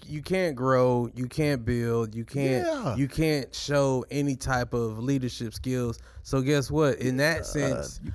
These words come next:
Speaker 2: you can't be
Speaker 1: as
Speaker 2: honest.
Speaker 1: You can't be honest because now as a leader, what can I trust you with? Now I gotta keep my eye on you. Now I can't really focus on what we should be focused on. That's
Speaker 2: Yeah,
Speaker 1: true.
Speaker 2: they'll,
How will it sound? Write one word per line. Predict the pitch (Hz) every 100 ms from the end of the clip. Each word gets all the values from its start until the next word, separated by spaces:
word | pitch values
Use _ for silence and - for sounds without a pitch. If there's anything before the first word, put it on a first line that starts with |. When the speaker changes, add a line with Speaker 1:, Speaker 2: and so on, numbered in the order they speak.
| - -
Speaker 2:
you |
can't | 123 143 151 156
be | 131
Speaker 1:
as | 226
Speaker 2:
honest. | 403 240 110 - -
Speaker 1:
You | 147 156
can't | 175 196 196
be | 143
honest | 170 247 185 147 139
because | 151 170 151 143
now | 156 170 151
as | 143 147 143
a | 135
leader, | 139 214 160 131 127 - - -
what | 135 170
can | 180 156
I | 143
trust | - 165 147 -
you | 113
with? | 82 - - - - - _ _ _ _
Now | 123 151 175
I | 147 131 127
gotta | 123 143 127
keep | 107 156 190
my | 175 185
eye | 170 156 131 123
on | 120 113 113
you. | 113 123 - -
Now | 117 139 151
I | 147
can't | 147 165 147 139
really | 156 147
focus | 135 147 151 147 151
on | 139
what | 139 120
we | 135
should | 135 151 131
be | 127
focused | 131 135 123 - 78
on. | 65 - - - _
That's | - 226
Speaker 2:
Yeah, | 247
Speaker 1:
true. | 190
Speaker 2:
they'll, | 190 311